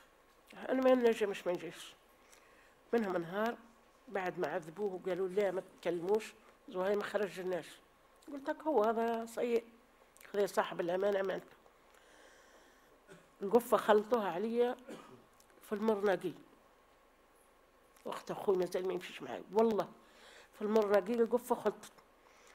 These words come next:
ويتمين ويحلف لهم يقول لهم: "كون تنقص حاجة ارجعوها لهم". آه، مشينا لل، لا إله إلا الله.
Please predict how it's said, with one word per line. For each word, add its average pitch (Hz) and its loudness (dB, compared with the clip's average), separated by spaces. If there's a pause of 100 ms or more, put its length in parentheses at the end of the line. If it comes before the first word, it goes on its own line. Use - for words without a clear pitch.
(100)
ويتمين 202 4
ويحلف 196 0
لهم 214 2
يقول 214 -2
لهم: 202 -6
"كون 196 -2
تنقص 208 2
حاجة 226 0 (460)
ارجعوها 190 -4
لهم". - -2 (3250)
آه، - -6
مشينا 196 2
لل، 170 -4
لا 165 -2 (2000)
إله - -
إلا 156 -10 (300)
الله. 127 -16